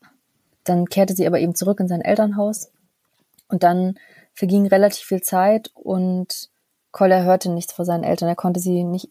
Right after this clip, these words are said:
anrufen, ähm, weil es natürlich keine Verbindung gab, sondern man muss sich vorstellen, er sitzt quasi mit seiner, oder da war seine Freundin, glaub ich, schon weg, aber,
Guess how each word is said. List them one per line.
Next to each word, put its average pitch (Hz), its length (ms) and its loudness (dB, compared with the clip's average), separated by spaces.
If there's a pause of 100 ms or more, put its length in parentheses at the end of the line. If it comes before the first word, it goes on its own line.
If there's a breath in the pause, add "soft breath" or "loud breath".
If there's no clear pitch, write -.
(140)
anrufen, 208 840 0
ähm, 190 200 -2
weil 185 100 0
es - 60 -10
natürlich 190 260 -8
keine 185 140 -4
Verbindung 196 360 2
gab, 190 300 2 (320 loud breath)
sondern 180 220 2
man 185 100 4
muss 185 100 0
sich 180 120 -6
vorstellen, 190 340 2
er 170 80 2
sitzt 190 180 0
quasi 180 280 2
mit 180 140 0
seiner, 175 200 2 (240)
oder - 300 -2 (340)
da 170 140 -2
war 170 80 2
seine 165 160 -2
Freundin, 185 260 -6
glaub 165 140 -6
ich, 175 80 -12
schon 170 120 -8
weg, 190 180 -4
aber, 160 220 -2